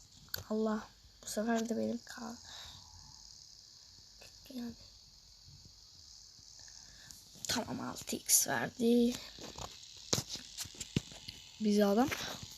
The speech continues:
Ben nasıl vurdum ya? Kaskı. Ben o kafa...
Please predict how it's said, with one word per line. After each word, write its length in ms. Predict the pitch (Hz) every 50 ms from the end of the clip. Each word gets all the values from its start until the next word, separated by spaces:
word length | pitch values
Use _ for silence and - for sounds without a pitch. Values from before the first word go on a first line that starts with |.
| - - -
Ben 140 | 262 254 269
nasıl 380 | 359 - - - 403 403 392 370
vurdum 300 | 330 294 269 254 240 240
ya? 180 | 233 233 254 - - - - - - - - - - - - - - -
Kaskı. 640 | - - 202 208 208 - - - - 254 262 285 285 - - - - - - - - - - - - - - - - -
Ben 120 | 247 254
o 140 | 277 302 302 - - - -
kafa... 340 | - - 220 - - -